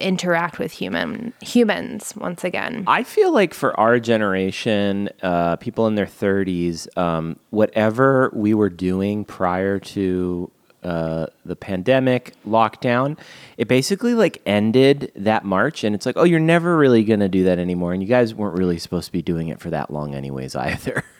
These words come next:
Speaker 2: It's like,
Speaker 1: Yeah.
Speaker 2: it's like, go in, get to bed early, wash your fucking hands, uh, and you really don't need to go to so many bars. You know, you really don't need
Speaker 1: It's
Speaker 2: to.
Speaker 1: true.
Speaker 2: Yeah,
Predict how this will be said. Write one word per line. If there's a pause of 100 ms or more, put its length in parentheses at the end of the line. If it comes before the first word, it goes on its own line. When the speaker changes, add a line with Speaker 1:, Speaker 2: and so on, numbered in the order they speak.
Speaker 2:
It's
like,
Speaker 1:
Yeah.
Speaker 2:
it's
like,
go
in,
get
to
bed
early, (220)
wash
your
fucking
hands, (300)
uh,
and
you
really
don't
need
to
go
to
so
many
bars.
You
know,
you
really
don't
need
Speaker 1:
It's
Speaker 2:
to.
Speaker 1:
true.
Speaker 2:
Yeah,